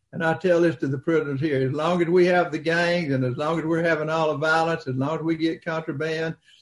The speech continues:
people are not gonna want you out of prison. And so that's the whole deal.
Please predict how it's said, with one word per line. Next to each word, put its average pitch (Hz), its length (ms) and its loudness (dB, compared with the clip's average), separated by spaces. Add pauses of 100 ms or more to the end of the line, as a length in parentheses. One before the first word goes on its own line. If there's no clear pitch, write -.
(260)
people 160 220 2
are 139 40 0
not 151 260 -2
gonna 147 160 -2
want 147 220 -4
you 139 100 0
out 139 140 2
of 127 140 -8
prison. 127 340 -2 (500)
And 139 160 -4
so 135 220 0
that's 151 260 0
the 135 120 -2
whole 151 260 0
deal. 139 380 -4